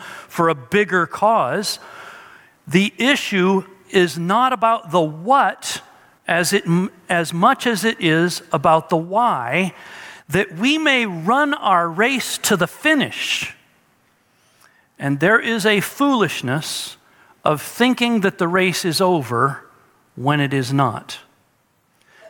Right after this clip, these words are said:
So, verses one through five, running to win the prize requires knowledge that's gained by studying other runners. In verse one,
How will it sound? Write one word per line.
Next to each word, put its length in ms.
So, 500
verses 340
one 180
through 160
five, 600
running 680
to 160
win 400
the 80
prize 800
requires 800
knowledge 680
that's 260
gained 680
by 160
studying 580
other 260
runners. 800
In 120
verse 300
one, 400